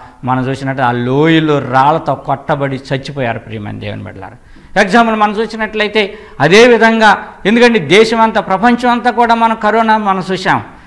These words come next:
ఎందుకంటే మరి ఎంతోమంది చనిపోయారు మనం చూసాం, ప్రియ దేవుని బిడ్డలారా. ఎందుకంటే మనం చూసినట్లయితే, అందుకని మనం ఏమైనా ప్రార్థన చేయాలంటే, అయ్యా, నీ ఆజ్ఞల ప్రకారం, నీ వాక్యం ప్రకారం, నీ చిత్త ప్రకారం ప్రతి ఒక్క మానవుడు, ప్రతి ఒక్క పురుషుడు, ప్రతి ఒక్క స్త్రీ కూడా నడిస్తే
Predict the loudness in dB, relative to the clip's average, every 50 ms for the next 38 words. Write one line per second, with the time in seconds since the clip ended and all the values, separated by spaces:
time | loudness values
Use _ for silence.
0 | -4 0 2 4 4 4 4 4 4 2 2 2 2 2 0 0 0 2 4 6
1 | 6 6 6 4 0 0 -2 -4 -4 -4 -2 -2 -2 -2 -2 -4 -8 -10 -8 -10
2 | -12 -12 -10 -12 -12 -12 -12 -12 -10 -10 -8 -10 -10 -10 -12 -12 -14 -14 -14 -14
3 | -14 -16 -18 -20 _ _ _ _ -8 -6 -4 -2 -2 -2 -2 -2 -2 -2 -2 -4
4 | -6 -6 -6 -10 -8 -8 -8 -8 -6 -6 -6 -4 -4 -4 -2 -2 -4 -8 -12 -20
5 | -20 -20 -8 -2 -2 0 0 2 2 2 2 2 2 0 2 0 0 0 -2 -8
6 | -8 -8 -6 -6 -6 -4 -6 -8 -10 -10 -12 -10 -10 -6 -4 2 4 4 4 2
7 | 0 -6 -18 -20 -20 -20 _ _ -6 -4 -2 -2 0 2 2 2 2 2 0 -4
8 | -4 -4 -4 -4 -6 -4 -4 -4 -4 -2 -4 -4 -2 0 0 0 0 0 -4 -8
9 | -8 -6 -6 -8 -6 -4 -6 -6 -4 -4 -4 -4 -6 -4 -4 -6 -4 -4 -6 -4
10 | -4 -6 -4 -4 -6 -6 -6 -10 -14 -16 -20 -20 _ -16 -2 0 0 0 0 0
11 | -2 -2 -2 -2 -2 -2 -4 -2 0 0 0 2 0 0 -2 -2 -4 -4 -8 -6
12 | -6 -8 -6 -6 -8 -6 -6 -10 -8 -8 -8 -8 -6 -8 -8 -8 -8 -4 -4 -4
13 | -4 -4 -6 -6 -6 -4 -4 -2 0 0 0 0 -4 -10 -8 -4 -2 -2 -2 -2
14 | -2 2 2